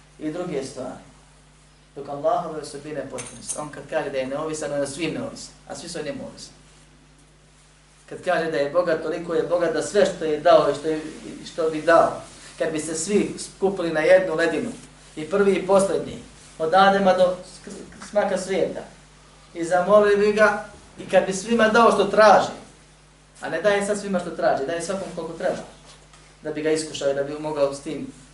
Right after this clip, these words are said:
da položi ispit, ako radi kako treba, kad bi svima dao što traži, kaže, ne bi to od njegove vlasti umanjilo, osim onoliko koliko igla umanji odmora kad se umo-, umoči. Što umanji? Ništa.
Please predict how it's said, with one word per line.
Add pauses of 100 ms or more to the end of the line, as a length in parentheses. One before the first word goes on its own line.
(300)
da
položi
ispit, (280)
ako (800)
radi (100)
kako
treba, (960)
kad
bi
svima
dao
što
traži, (2000)
kaže,
ne
bi
to
od
njegove
vlasti
umanjilo,
osim
onoliko
koliko
igla
umanji
odmora
kad
se
umo-, (120)
umoči. (280)
Što
umanji?
Ništa.